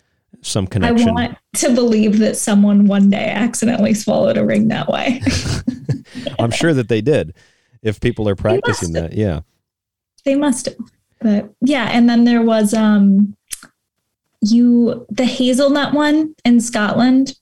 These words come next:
Speaker 2: There was also that one too.
Speaker 1: Hazelnut
Speaker 2: where
Speaker 1: one. Yeah, t-, tell me about that. What's that one?
Speaker 2: Yeah, that one, it was, uh,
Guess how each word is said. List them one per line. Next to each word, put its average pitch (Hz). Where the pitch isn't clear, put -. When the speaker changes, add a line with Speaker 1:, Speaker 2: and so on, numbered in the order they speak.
Speaker 2:
There 226
was 214
also 214
that 208
one 226
too. 233
Speaker 1:
Hazelnut 110
Speaker 2:
where -
Speaker 1:
one. 82
Yeah, 87
t-, -
tell 104
me 101
about 78
that. 71
What's -
that 71
one? -
Speaker 2:
Yeah, 254
that 294
one, 302
it 294
was, 302
uh, 240